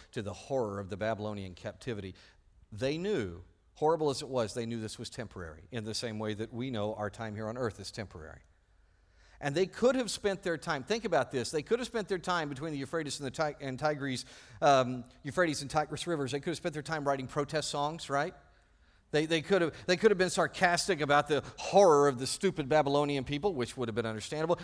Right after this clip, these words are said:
They could have spent their time feeling sorry for themselves in Babylon,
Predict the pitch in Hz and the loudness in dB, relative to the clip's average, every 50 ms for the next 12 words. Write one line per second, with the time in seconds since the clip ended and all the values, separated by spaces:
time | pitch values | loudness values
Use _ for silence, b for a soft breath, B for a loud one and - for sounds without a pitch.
0 | 190 B 196 196 180 240 262 240 - - 226 185 190 180 - 190 196 196 185 - | 0 B 2 4 6 6 4 4 4 0 0 0 0 -4 -2 -2 -2 -2 -2 -2
1 | - 185 175 156 143 123 - - - 175 180 185 190 196 202 202 - 196 196 190 | -2 0 0 0 0 -2 -2 4 8 8 10 10 10 10 8 6 4 2 2 4
2 | 185 190 196 175 - 202 196 190 190 170 156 185 180 175 180 180 190 190 196 202 | 4 2 0 2 6 8 10 10 10 8 6 -2 4 6 8 8 8 8 8 6
3 | 220 226 | 6 6